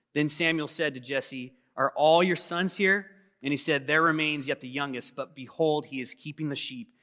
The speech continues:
And Samuel said to Jesse, "Send and get him,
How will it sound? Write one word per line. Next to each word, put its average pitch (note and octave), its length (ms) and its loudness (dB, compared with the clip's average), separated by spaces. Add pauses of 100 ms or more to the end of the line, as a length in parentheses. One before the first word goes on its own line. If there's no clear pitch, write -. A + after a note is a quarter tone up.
(220)
And B2 100 -6
Samuel C#3+ 320 0
said C3+ 280 -2
to C3 60 -16
Jesse, A#2+ 540 -6 (280)
"Send F3 360 2
and D3 140 0
get C#3+ 200 -4
him, A2 320 -10